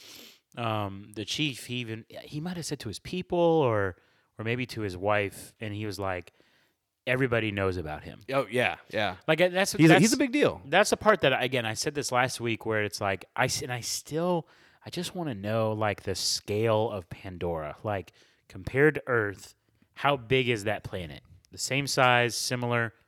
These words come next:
Speaker 1: way bigger, way smaller? Like, I really, you know, 'cause, 'cause how far did they have to go? Like, that's what I, you know what I'm saying? Like,
Speaker 2: Well
Speaker 1: are, are they going from, like,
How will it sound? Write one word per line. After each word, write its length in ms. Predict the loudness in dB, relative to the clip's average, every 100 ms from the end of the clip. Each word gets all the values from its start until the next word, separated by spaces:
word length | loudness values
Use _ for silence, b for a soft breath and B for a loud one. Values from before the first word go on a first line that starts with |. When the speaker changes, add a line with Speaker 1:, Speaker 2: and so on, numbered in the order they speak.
| _ -12
Speaker 1:
way 400 | -6 2 4 4
bigger, 340 | 0 -2 -2
way 160 | 0 -2
smaller? 400 | -2 -4 -2 0
Like, 180 | 0 -2
I 60 |
really, 360 | -4 -2 -2 -2 b b b b b b b -10
you 120 | -4
know, 120 | -2
'cause, 260 | -2 -6 -6
'cause 160 | -4 2
how 180 | 2 2
far 280 | 6 6
did 100 | 6
they 120 | 4 2
have 200 | -2 -4
to 80 |
go? 320 | -2 4 6 6
Like, 140 | 2
that's 220 | 0 -4
what 120 | -6 -6
I, 40 |
you 120 | -4 -2
know 60 |
what 40 | 0
I'm 60 |
saying? 220 | 0 2
Like, 100 | 4
Speaker 2:
Well 220 | 6 6 6
Speaker 1:
are, 40 |
are 60 | 6
they 120 | 6
going 300 | 4 2 2
from, 240 | -2 0
like, 300 | 2 2 0